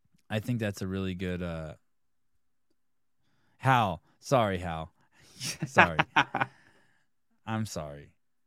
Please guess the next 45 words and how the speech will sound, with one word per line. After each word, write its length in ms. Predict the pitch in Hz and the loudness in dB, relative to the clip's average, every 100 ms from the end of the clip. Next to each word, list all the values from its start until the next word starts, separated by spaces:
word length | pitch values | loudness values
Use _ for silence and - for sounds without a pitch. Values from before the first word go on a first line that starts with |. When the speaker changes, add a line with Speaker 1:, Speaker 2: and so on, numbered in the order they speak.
| _ _ _ _ _ | _ _ _ _ _
Speaker 1:
So 260 | - 151 139 | -8 -2 0
Hal 320 | 127 151 165 | 4 6 6
and 120 | 170 151 | 4 4
I 80 | |
went 200 | 139 135 | 2 2
to 80 | 139 | 0
high 260 | 131 123 117 | 0 2 0
school 260 | - 110 | 0 -2
together, 420 | 98 95 95 92 92 | 0 0 0 0 -2
and 300 | 92 98 98 | -2 -2 -2
we've 240 | 92 101 | -4 -4
made 220 | 101 95 | -4 -4
several 260 | - 95 95 | -4 -4 -4
trips 280 | - 90 - | -6 -8 -6
to 100 | 92 | -6
Mexico, 640 | 87 - 87 85 85 80 | -6 -8 -10 -8 -6 -6
and, 260 | 76 73 - _ _ _ _ _ _ _ - | -8 -12 -14 _ _ _ _ _ _ _ -16
yep, 160 | 80 - _ _ | -16 -18 _ _
Hal 180 | 85 87 | -8 -6
got 220 | 85 80 | -6 -8
a 140 | 73 - _ _ _ 240 | -10 -14 _ _ _ -20
Speaker 2:
Solid. 600 | - - 90 50 - - _ _ _ _ _ _ - | -16 -6 -4 -4 -10 -12 _ _ _ _ _ _ 2
Speaker 1:
Hey, 300 | 143 143 - _ | 4 4 2 _
you 100 | 117 | 0
know 80 | 151 | 2
what's 140 | 170 - | 2 0
funny, 260 | 160 160 | -2 -2
too, 240 | 123 165 156 | 0 0 2
is, 220 | 120 - _ _ _ | 0 -6 _ _ _
so 200 | - 131 - | -2 -2 2
ever 220 | 160 185 | 2 2
since 260 | 170 165 - | 0 -2 -2
I've 240 | 127 127 110 | 0 0 0
been 140 | 143 | 0
friends 240 | 151 165 | 2 0
with 80 | 151 | -2
this 160 | 107 - | -8 -4
guy 160 | 98 | -4
forever, 580 | 87 87 85 113 90 78 - _ _ _ - | -4 -6 0 0 0 -8 -14 _ _ _ -4
and 80 | 101 | -4
I'm 60 | |
still 200 | 95 143 | 2 2
friends 300 | 147 101 85 | 2 0 -2
with 80 | 80 | -6
him 220 | 76 67 | -12 -14